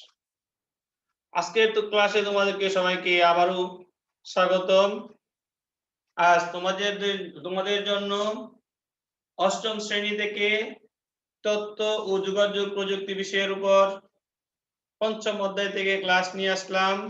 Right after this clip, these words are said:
উপস্থাপনায় আছি আমি মোহাম্মদ মইনুল ইসলাম, সহকারী শিক্ষক,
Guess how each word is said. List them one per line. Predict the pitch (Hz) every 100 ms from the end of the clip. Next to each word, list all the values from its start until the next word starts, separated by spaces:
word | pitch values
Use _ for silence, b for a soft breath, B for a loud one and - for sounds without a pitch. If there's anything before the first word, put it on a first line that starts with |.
| - _ _ _ _ _ _ _ _ _ _ _ _
উপস্থাপনায় | 175 196 190 208 202 202 196 190
আছি | - 208 208 233 247 _ _ _ _ _ _ _ _
আমি | - 156 180
মোহাম্মদ | 180 185 185 180
মইনুল | 175 180 185 185
ইসলাম, | - 185 190 202 233 - - _ _ _ _ _
সহকারী | - 180 180 185 185 185
শিক্ষক, | 185 185 185 175